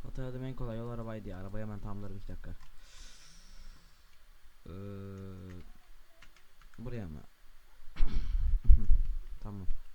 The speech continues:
Wrench lazım. Gazolin mazolin falan lazım. <laughs> Önce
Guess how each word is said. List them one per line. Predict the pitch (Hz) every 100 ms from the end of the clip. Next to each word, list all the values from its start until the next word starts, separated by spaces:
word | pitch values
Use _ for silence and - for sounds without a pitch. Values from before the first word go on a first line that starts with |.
| - - - - - - - - -
Wrench | 123 135 143 -
lazım. | 131 117 113 123 139
Gazolin | 135 127 127 123
mazolin | 123 120 123 120
falan | 123 120 117
lazım. | 107 101 107 104
<laughs> | - - - - - - - - - - - - - - - - - - - - - - -
Önce | 143 151 185